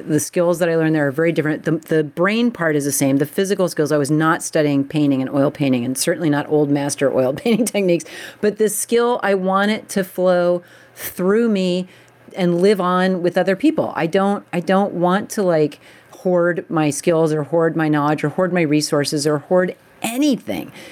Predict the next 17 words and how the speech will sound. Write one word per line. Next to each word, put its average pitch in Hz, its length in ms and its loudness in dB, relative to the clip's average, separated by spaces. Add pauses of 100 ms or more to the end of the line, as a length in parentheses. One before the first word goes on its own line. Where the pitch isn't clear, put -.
(140)
You 165 80 -2
know, 165 140 2
I 170 120 0
want 165 440 0
this 190 120 -2
stuff - 240 -4
to 160 100 -4
flow 165 360 0
through 165 420 0
me 151 400 2
and 156 140 0
then 156 320 2 (160)
live 175 280 2
on 156 380 0
in 151 320 0
other 147 340 0
people, 233 400 -4